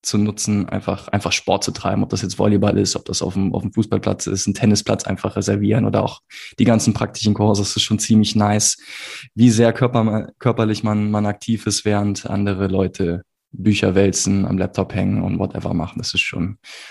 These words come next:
schon eine coole Sache und ein Privileg. Ja, nice, ey. Ähm, wollen wir gleich zu den persönlichen Fragen übergehen.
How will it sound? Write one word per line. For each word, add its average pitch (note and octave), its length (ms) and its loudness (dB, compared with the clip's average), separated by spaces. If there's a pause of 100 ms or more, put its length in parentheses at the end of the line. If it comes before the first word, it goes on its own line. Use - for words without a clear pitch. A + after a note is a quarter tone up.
(120)
schon C#3 220 4
eine B2+ 100 8
coole A#2+ 280 6
Sache G2+ 320 2
und F#2+ 140 0
ein G2 40 -6
Privileg. G2 680 0 (480)
Ja, A2+ 140 4
nice, C#3+ 320 6
ey. G2 320 2
Ähm, A#2 560 6 (500)
wollen B2 180 2
wir B2+ 80 6
gleich B2 180 4
zu B2+ 140 -2
den A#2 180 6
persönlichen B2 640 0
Fragen G#2+ 540 -6
übergehen. G2+ 720 0